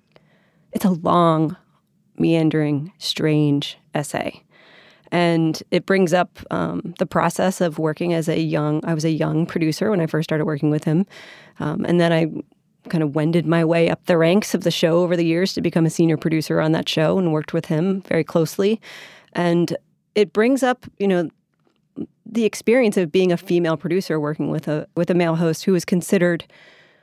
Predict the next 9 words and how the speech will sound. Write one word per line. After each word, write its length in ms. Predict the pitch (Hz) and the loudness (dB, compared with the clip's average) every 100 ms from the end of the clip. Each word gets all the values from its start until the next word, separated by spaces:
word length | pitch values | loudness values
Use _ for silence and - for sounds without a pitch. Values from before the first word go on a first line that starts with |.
| _ _ _ - | _ _ _ -4
you 80 | 185 | 0
know, 100 | 160 | 0
kind 140 | - | 0
of 60 | 175 | 0
a 40 | |
genius 560 | 147 165 170 170 190 - | 0 0 2 2 0 -2
to 100 | - | -4
be 100 | 170 | -4
protected. 600 | 165 185 175 165 214 254 | -2 -4 -4 -2 -2 -2